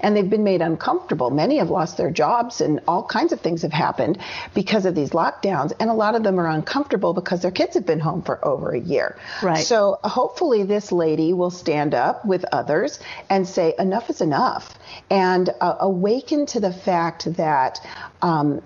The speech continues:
Speaker 1: the schools aren't closed for the good of anyone. They're
Speaker 2: Right.
Speaker 1: closed for the good of the communist agenda. So it's time we awaken, and I hope she'll help.
Speaker 2: Well, and there,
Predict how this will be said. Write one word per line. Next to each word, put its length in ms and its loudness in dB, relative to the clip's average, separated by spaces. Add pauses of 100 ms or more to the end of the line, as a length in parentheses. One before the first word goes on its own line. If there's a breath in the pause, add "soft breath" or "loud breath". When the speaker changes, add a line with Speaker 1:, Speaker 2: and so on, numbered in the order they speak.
(260)
Speaker 1:
the 100 0
schools 380 2
aren't 240 0
closed 640 0
for 80 0
the 100 0
good 220 2
of 100 0
anyone. 500 -4 (280 loud breath)
They're 100 2
Speaker 2:
Right. 160 2
Speaker 1:
closed 280 2
for 100 -2
the 100 2
good 460 2
of 200 -2
the 80 -2
communist 580 -2
agenda. 560 0 (260 loud breath)
So 320 2
it's 200 -4
time 500 -2
we 220 2
awaken, 500 0
and 240 0
I 120 2
hope 160 0
she'll 180 0
help. 340 -2 (800 loud breath)
Speaker 2:
Well, 240 4
and 240 4
there, 200 2